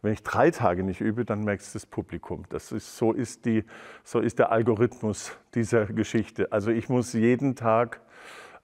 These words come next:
Minimum zwei Stunden üben, um so das Notwendigste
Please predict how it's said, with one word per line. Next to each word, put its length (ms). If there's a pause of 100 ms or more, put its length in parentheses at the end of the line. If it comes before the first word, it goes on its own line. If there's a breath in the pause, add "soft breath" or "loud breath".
(120)
Minimum 840
zwei 260
Stunden 400
üben, 320
um 180
so 160
das 240
Notwendigste 1120